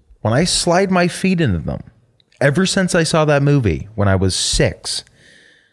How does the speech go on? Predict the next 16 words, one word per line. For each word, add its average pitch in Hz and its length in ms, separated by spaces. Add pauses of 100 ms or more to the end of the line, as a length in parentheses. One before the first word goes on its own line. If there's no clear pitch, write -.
(380)
I 107 140
stomp - 680
my 131 220
feet 139 460
on 104 200
top - 360
of 123 160
the 107 100
slippers 139 580
before 113 380
I 101 60
slip - 400
them 104 200 (160)
into 104 340
the 92 120
slippers. - 560